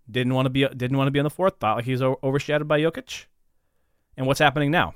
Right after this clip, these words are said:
He's probably gonna be the starting center from here on out. So if he gets what he wants, is he gonna maintain that? And if he's in a good system with good players like Damian, C J, Terry Stotts' high passing offense, which, you know, Nurkic is pl-,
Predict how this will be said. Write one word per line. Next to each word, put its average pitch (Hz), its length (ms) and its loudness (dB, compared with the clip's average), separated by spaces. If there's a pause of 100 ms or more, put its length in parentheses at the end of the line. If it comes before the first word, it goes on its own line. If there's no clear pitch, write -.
(240)
He's - 160 -8
probably 165 300 4
gonna 131 140 2
be 131 100 2
the 135 80 -4
starting 143 300 4
center 156 240 2
from 143 120 -4
here 143 160 2
on 151 160 2
out. 165 180 2 (1500)
So 151 240 6
if 147 100 0
he 160 100 2
gets 180 200 2
what 147 120 2
he 127 60 4
wants, 151 540 2
is 135 140 0
he 139 80 -4
gonna 143 200 0
maintain 139 840 0
that? 92 240 -10 (320)
And 202 280 2
if 147 140 -4
he's 139 160 -4
in 143 100 -4
a 120 60 -2
good 127 340 -2
system 135 220 -6
with 110 120 -8
good 107 200 -8
players 160 320 2
like 98 140 -10
Damian, 107 340 -6
C 156 180 -4
J, 120 300 -4 (400)
Terry 117 160 -2
Stotts' 113 320 2
high 120 160 0
passing 113 320 -2
offense, 139 360 0
which, - 280 -14 (1400)
you 117 80 -10
know, 92 180 -12 (120)
Nurkic 139 280 0
is 107 180 -8 (180)
pl-, 113 100 -10